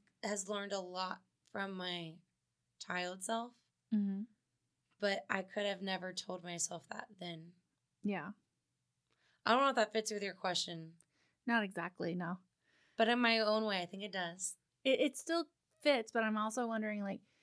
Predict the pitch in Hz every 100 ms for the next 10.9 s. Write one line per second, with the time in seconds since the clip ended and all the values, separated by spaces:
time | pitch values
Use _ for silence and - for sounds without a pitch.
0 | _ _ _ - - 202 202 196 202 202
1 | 208 208 190 - - 196 196 202 196 190
2 | - - _ _ _ - 214 202 196 196
3 | 208 175 190 165 160 160 190 - - _
4 | _ _ _ _ _ - _ - 185 180
5 | 175 175 170 170 _ - 202 185 175 170
6 | - _ _ - 196 202 202 196 185 196
7 | 185 208 185 - 214 196 175 - - 180
8 | 175 185 120 - - - _ _ - 220
9 | 220 208 208 226 226 220 208 208 202 190
10 | 190 190 190 185 185 196 190 185 170